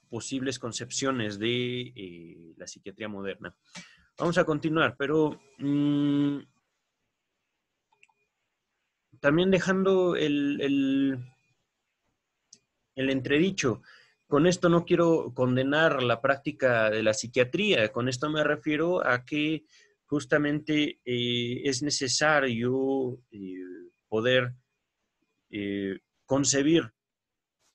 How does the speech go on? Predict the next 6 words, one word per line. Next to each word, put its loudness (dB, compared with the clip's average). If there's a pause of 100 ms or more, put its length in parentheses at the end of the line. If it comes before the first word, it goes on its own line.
(140)
la 0 (680)
posibilidad 0 (560)
de -2
una -4 (280)
vida -2
afectiva -6